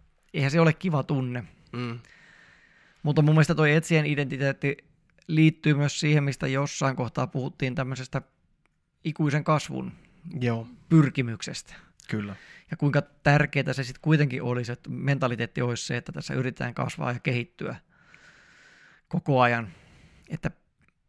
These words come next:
Speaker 1: no, sen on varmaan, jos on meiltä yhtään jaksoa tätä ennen kuunnellut, niin huomannut, että me yritetään päästä irti kaikista dogmista ja
Speaker 2: Mhm.
Speaker 1: ei, ei haluta, ja siksi tää on,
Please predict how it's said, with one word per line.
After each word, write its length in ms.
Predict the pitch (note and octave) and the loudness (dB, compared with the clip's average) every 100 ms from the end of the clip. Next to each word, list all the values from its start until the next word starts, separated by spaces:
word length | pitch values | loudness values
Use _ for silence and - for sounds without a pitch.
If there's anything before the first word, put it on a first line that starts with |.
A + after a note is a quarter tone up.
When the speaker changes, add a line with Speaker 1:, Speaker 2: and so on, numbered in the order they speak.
| _ _ | _ _
Speaker 1:
no, 220 | D3+ C3+ G2 - _ - D3 | -2 -2 -4 -14 _ -16 -8
sen 220 | D3 C#3+ | -2 2
on 120 | G3+ | 4
varmaan, 460 | F#3+ E3+ D#3+ D3+ C#3+ | 6 6 6 4 4
jos 140 | C3+ | 2
on 120 | C#3 C#3 | 0 0
meiltä 320 | C3+ C3+ C3+ | 0 0 2
yhtään 480 | F3 D3 - C#3 B2+ | 2 2 2 2 2
jaksoa 420 | B2+ - C#3 B2 | -2 -4 -6 -4
tätä 180 | B2 B2 | -2 -2
ennen 400 | A#2 A#2 A2+ G#2 | -2 -4 -8 -8
kuunnellut, 460 | F2+ F2+ F2+ A#2+ | -8 -6 -6 -6
niin 160 | B2 A2+ | -6 -2
huomannut, 480 | C3+ C3 B2 A#2+ - | 0 0 -2 -8 -10
että 140 | - | -8
me 300 | A#2+ C3 - _ _ - - | -6 -6 -8 _ _ -18 -2
yritetään 680 | F3+ D#3+ C#3 - B2+ A#2+ - _ _ _ _ _ _ _ | 2 2 0 -4 -6 -6 -12 _ _ _ _ _ _ _
päästä 340 | C3+ C3 - - | -2 -2 -2 -4
irti 260 | C3+ B2 - | -4 -4 -6
kaikista 400 | C3 - B2 A2+ | -6 -6 -6 -2
dogmista 580 | C3+ D3+ B2+ A2+ - | -2 -2 -8 -10 -10
ja 160 | C3+ B2+ - _ | -10 -8 -12 _
Speaker 2:
Mhm. 160 | B2+ B2 | -8 -4
Speaker 1:
ei, 240 | C#3 C3+ | -4 0
ei 120 | C#3+ | 0
haluta, 400 | B2+ C3+ B2+ C3 - - B2+ | 2 2 0 -2 -6 -10 -12
ja 80 | A#2+ | -10
siksi 200 | C3+ - | -10 -4
tää 140 | C3+ | -2
on, 120 | B2+ | -2